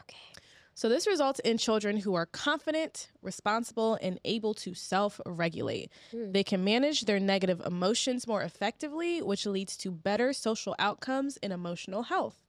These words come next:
Speaker 1: Since these parents also encourage independence, their children will learn that they are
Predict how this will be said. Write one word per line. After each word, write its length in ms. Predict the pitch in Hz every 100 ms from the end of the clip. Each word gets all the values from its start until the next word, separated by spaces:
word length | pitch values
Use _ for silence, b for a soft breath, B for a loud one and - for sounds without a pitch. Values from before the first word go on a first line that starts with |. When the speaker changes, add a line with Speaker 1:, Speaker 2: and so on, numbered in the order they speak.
| _ _ B B B B -
Speaker 1:
Since 220 | 320 370
these 160 | 403
parents 300 | - 311 277 -
also 320 | 208 208 214
encourage 360 | 202 - 185 -
independence, 680 | 170 165 - 285 294 294
their 140 | - 202
children 540 | - 269 262 262 247
will 260 | 196 175 180
learn 360 | 190 214 214
that 200 | 196 165
they 140 | - 185
are 160 | -